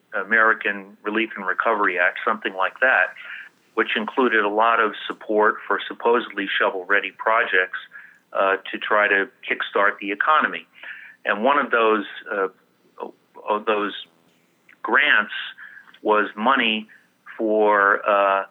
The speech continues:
alternative energy projects, basically, or alternative energy ma-, materials. And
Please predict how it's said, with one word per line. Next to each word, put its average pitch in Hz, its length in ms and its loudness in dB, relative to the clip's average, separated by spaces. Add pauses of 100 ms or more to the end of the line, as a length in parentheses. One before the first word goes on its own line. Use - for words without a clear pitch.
(280)
alternative 110 680 2
energy 110 360 0
projects, 85 580 -2
basically, 90 500 -4
or 92 160 -6
alternative 101 580 2
energy 98 400 -4
ma-, 92 80 -20 (200)
materials. 95 600 -2 (600)
And 107 180 2